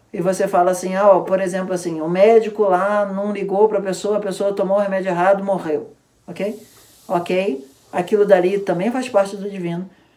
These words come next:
Quando eventualmente o médico não ligou, et cetera, e a pessoa não morreu e ela se salvou, e não foi ele que salvou, mas que bom que ela se salvou, ok, aquilo também faz parte do divino.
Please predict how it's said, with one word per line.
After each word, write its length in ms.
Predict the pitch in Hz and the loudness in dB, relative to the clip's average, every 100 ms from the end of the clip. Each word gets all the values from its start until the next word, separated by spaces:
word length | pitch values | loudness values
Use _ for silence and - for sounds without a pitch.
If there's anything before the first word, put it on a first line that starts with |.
| - | 0
Quando 200 | 226 226 | 4 6
eventualmente 460 | 226 226 226 226 | 6 4 0 0
o 40 | 214 | 0
médico 340 | 208 214 220 | 0 0 0
não 160 | 214 254 | 0 0
ligou, 360 | 247 202 220 | 0 4 6
et 140 | 220 208 | 6 2
cetera, 480 | 202 190 202 220 | 2 2 4 2
e 100 | 214 | 4
a 60 | 208 | 2
pessoa 560 | 208 196 202 208 208 196 | -2 -4 2 4 4 2
não 220 | 196 220 | -2 0
morreu 440 | 254 - 190 202 | 0 -2 0 2
e 60 | 202 | 4
ela 220 | 180 185 | 2 0
se 100 | 185 | -4
salvou, 540 | 185 190 170 170 208 - - | 0 0 0 -4 -4 -10 -14
e 60 | - | -6
não 160 | 180 214 | -2 -2
foi 220 | 208 190 | 0 -2
ele 180 | 180 175 | -2 -4
que 80 | |
salvou, 340 | - 175 160 190 | -2 -2 0 -2
mas 160 | 175 | -2
que 100 | 156 | -8
bom 200 | 160 175 | -4 -4
que 80 | 180 | -2
ela 160 | 151 147 | -2 -2
se 120 | - | -4
salvou, 400 | 180 175 160 165 - _ _ | -6 -4 -6 -8 -14 _ _
ok, 380 | 175 175 196 196 | -8 -6 -4 -4
aquilo 220 | 196 190 | -6 -8
também 260 | 190 180 180 | -8 -8 -6
faz 160 | 196 | -8
parte 300 | - 175 170 | -6 -6 -6
do 120 | 180 | -8
divino. 360 | 175 175 151 143 | -6 -6 -8 -10